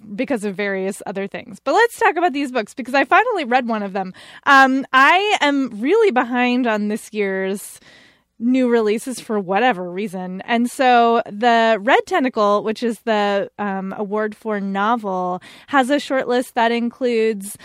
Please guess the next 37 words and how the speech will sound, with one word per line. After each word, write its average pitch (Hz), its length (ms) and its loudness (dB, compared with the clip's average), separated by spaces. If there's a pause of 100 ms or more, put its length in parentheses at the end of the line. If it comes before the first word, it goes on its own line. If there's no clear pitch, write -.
(200)
The 214 100 -6
Firestarters 302 840 0
by 226 140 -2
Jen 214 240 -4
Carson, 254 680 -2
This 226 240 -6
Is 294 120 -6
How 285 100 -2
You 254 160 0
Lose 226 200 -4
the 285 100 -4
Time 214 320 -4
War 196 360 -4
by 196 340 -2
Amal 202 500 -4
El-Matar 208 680 -2
and 202 140 -8
Max 180 240 -12
Gladstone, 233 720 -2 (380)
Always 254 320 0
North 247 240 -4
by 208 140 -2
Vicki 190 260 -10
Jarrett, 247 560 0
The 214 100 -8
Memory 220 380 -4
Police 233 400 -6
by 196 160 -6
Yoko 190 420 -6
Ogawa, 196 460 -2
and 202 180 -8
From 208 220 -8
the 208 80 -6
Wreck 185 260 -8
by 185 140 -8
Jane 180 300 -10
Rawson. 220 680 -2